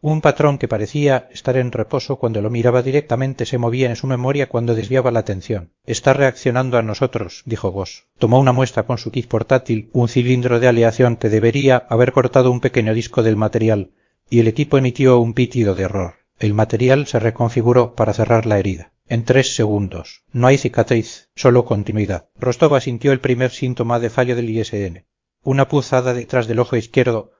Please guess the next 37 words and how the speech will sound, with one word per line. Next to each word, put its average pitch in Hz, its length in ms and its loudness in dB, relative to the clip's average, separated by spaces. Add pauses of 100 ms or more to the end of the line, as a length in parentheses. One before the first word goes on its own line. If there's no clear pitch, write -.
(160)
como 120 280 -4
si 120 120 -2
el 107 100 0
implante 120 460 -2
intentara 117 560 0
procesar 120 440 -4
información 127 680 -2
que - 140 -6
no 113 100 -4
podía 139 300 0
categorizar. 104 720 -6 (160)
«¿Cuánto 147 340 2
tiempo 151 340 -4
tenemos 131 360 -4
antes 135 280 -6
de 113 100 -4
que 117 100 -6
las 120 140 -2
estructuras 131 560 -6
de 127 60 -6
la 120 60 -2
estación 147 460 -2
se - 100 -6
vuelvan 131 340 -2
incompatibles 127 680 -4
con 127 160 -8
nuestros 117 400 -8
sistemas 131 520 -2
de 123 80 -6
soporte 123 380 -4
vital?» 113 440 -4 (160)
Kai 127 160 4
consultó 123 480 -4
su 123 120 -2
tablet 123 500 -2 (360)
mientras 113 400 -2
caminaban. 107 600 -4